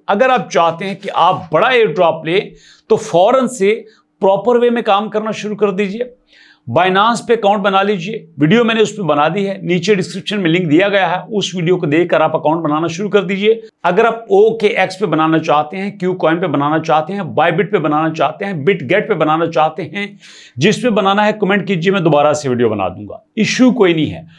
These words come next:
But अभी तक अगर आप जहन में ये रखोगे कि मेरे पास एक हज़ार बिलियन हो चुका है और मुझे कम से कम दो चार हज़ार डॉलर मिलेगा, इसकी कोई गारंटी नहीं है। ये गारंटी जरूर है कि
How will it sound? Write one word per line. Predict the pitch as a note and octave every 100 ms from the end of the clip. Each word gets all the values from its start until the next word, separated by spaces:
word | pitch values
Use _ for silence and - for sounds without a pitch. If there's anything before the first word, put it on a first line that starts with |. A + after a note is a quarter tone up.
| - _
But | - F#3+ A#3+ -
अभी | F3+ A3+
तक | B3 G#3+
अगर | G#3+ G3
आप | G#3 G#3 A#2
जहन | G2+ F#3+ A3
में | G#3
ये | D3+ B3
रखोगे | A#3 - F#3 C3+ C3 - _ _ -
कि | A#3
मेरे | G3 A3+
पास | A#3 A3 G#3+ - - -
एक | F3 A#3 A3+
हज़ार | E3 F#3+ G3
बिलियन | D#3 F#3 G3+
हो | F3 F#3
चुका | - F3+
है | D#3+ F#3+
और | F#3+
मुझे | D3 D3+ F3
कम | G3+ E3 F3+
से | E3+ -
कम | E3+
दो | A#2+ D#3
चार | E3+ D#3+ E3+ F3
हज़ार | E3 F3
डॉलर | C#3+ D3+ F3+
मिलेगा, | D#3 F3+ F#3 G3+ G#3+
इसकी | G3+ - - G#3+
कोई | - - E3+ G3+ A#3+
गारंटी | G#3 G#3 F#3+ F#3+ F3+
नहीं | E3 D#3+
है। | A#2 - _ _ _ -
ये | G2+ B2+ C4+ C4+
गारंटी | C4 A3+ G3 G#3+
जरूर | D3+ D3 F3+ A3
है | F#3
कि | F#3+